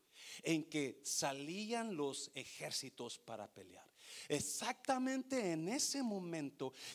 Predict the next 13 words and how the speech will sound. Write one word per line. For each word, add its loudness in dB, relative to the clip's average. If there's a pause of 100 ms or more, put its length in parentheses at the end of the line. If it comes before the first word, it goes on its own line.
(220)
llega 4
David, 0 (200)
y 2
cuando 6
llega 2
David 4
a 4
la 4
guerra, 2 (380)
el, 8 (160)
el 6
gigante 0
sale. -4